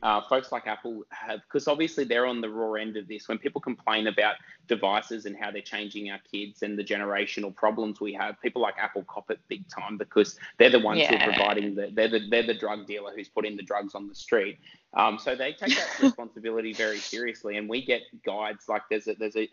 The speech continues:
Speaker 1: there's a resource we use that basically breaks this down into steps for us, and it's got, y-, you know, five fantastic doctors who have created the resource that Apple have obviously partnered with to generate it.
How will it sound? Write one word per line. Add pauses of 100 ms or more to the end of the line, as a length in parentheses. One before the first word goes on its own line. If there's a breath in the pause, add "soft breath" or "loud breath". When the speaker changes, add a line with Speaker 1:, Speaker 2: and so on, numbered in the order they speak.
(240)
Speaker 1:
there's
a
resource
we
use
that
basically
breaks
this
down
into
steps
for
us,
and
it's
got, (380 soft breath)
y-, (120)
you
know,
five (320)
fantastic
doctors
who
have
created
the
resource
that
Apple
have
obviously
partnered
with
to
generate
it.